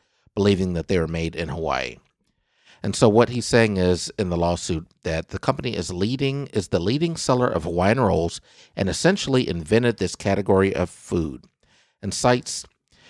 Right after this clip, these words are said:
And he's, he's basically, he just wants to sue him for money.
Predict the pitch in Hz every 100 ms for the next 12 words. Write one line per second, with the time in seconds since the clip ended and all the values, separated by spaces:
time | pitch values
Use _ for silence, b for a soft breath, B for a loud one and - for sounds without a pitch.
0 | b b 113 127 123 - 131 120 165 185
1 | 123 117 113 113 117 117 123 - 98 -
2 | - 107 78 76 64 64 58 60